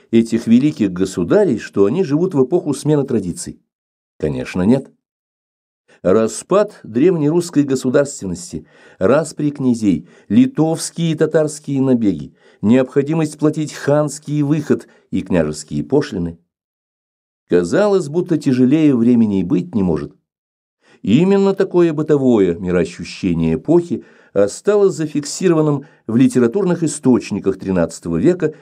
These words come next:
и перекочевало в последующие исторические сочинения.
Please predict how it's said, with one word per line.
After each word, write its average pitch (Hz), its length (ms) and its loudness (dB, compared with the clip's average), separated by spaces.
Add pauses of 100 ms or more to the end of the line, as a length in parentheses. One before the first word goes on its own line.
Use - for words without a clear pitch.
(300)
и 220 240 4
перекочевало 151 920 0 (160)
в - 140 -20
последующие 113 1080 2 (200)
исторические 92 800 -4
сочинения. 80 600 -8